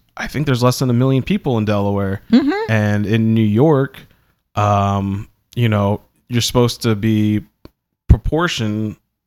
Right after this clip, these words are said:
Speaker 1: out in a certain way, but there's, you know,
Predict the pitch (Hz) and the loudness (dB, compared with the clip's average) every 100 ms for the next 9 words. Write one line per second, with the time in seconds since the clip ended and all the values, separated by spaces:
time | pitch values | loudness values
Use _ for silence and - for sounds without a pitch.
0 | _ - 143 151 - 120 110 104 - 107 | _ -6 -4 -4 -6 -6 -4 -2 -2 -2
1 | 107 117 175 147 117 107 104 _ - 110 | -2 0 0 0 0 -2 -4 _ -2 0
2 | 104 - - 127 95 107 | -2 -6 -6 -4 -2 -4